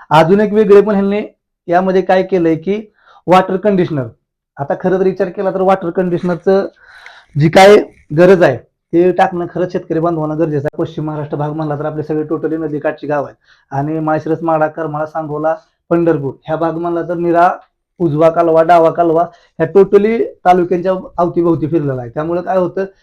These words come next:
त्या पाण्याचं पर्क्युलेशन आणि ती जर पाणी आपण शेतीला वापरलं तर क्षारयुक्त एक क्षारपट जमीन आपली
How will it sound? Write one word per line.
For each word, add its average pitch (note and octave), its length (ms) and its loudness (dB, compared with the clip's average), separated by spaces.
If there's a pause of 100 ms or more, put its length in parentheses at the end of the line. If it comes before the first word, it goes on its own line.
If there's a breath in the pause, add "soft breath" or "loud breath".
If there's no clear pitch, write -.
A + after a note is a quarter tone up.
(220 soft breath)
त्या F3 100 0
पाण्याचं F#3 380 0
पर्क्युलेशन F3+ 520 -4
आणि F3 140 -2
ती F#3 180 -6
जर F#3 120 0
पाणी F#3 280 -4
आपण F3 200 -4
शेतीला F3+ 340 -2
वापरलं F3+ 360 0
तर F3+ 160 -4
क्षारयुक्त G3 640 2 (460 soft breath)
एक D3+ 60 -8
क्षारपट G3 380 0
जमीन G3 280 -2
आपली F#3+ 340 0